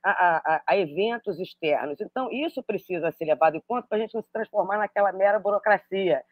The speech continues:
né, da funai, né, com o qual os procuradores nos compararam, né? Senão a gente vira repartição pública, né? Carimbo, papel. É, é, é nesse sentido que eu, é, estava colocando,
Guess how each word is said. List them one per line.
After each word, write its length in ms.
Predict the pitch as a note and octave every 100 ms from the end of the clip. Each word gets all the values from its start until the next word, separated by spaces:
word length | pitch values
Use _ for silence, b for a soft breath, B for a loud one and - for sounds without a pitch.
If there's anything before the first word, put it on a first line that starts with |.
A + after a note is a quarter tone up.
| b b _
né, 280 | C#3+ G3 G3+ B -
da 140 | F3
funai, 580 | - G#3 F#3 F3+ D#3+ C#3 b b
né, 140 | E3+ F3+
com 180 | F#3+
o 60 | F#3
qual 480 | - E3 F3+ G3 F#3+
os 160 | F#3+
procuradores 800 | - F#3+ - F#3 E3+ E3 F3+ G3
nos 180 | F#3+ F#3
compararam, 800 | - G3+ G#3+ G#3+ F3+ F3 D3 C3 - b b
né? 160 | D3+ F3+
Senão 180 | F3+ F3
a 60 |
gente 240 | F#3 G3+ G3+
vira 220 | G3 G3+
repartição 720 | G3+ - G3 - _ F#3 G3 G#3+
pública, 400 | A3+ A3 - D#3
né? 100 | E3+
Carimbo, 600 | E3 F#3+ F3 F#3 G3+ E3+ -
papel. 460 | A#3 - G3+ E3
É, 100 | C#3+ C#3+
é, 240 | D#3+ E3
é 20 |
nesse 220 | F3 G3
sentido 520 | - F#3+ - G#3 G#3 A#3+
que 240 | - A3
eu, 280 | F#3 G#3 G#3+ b b -
é, 400 | F3+ E3+ D3+ D#3+
estava 480 | D#3 - F3 F#3 F#3+
colocando, 760 | F#3+ G3 G3+ F3+ D#3+ D3 A#2+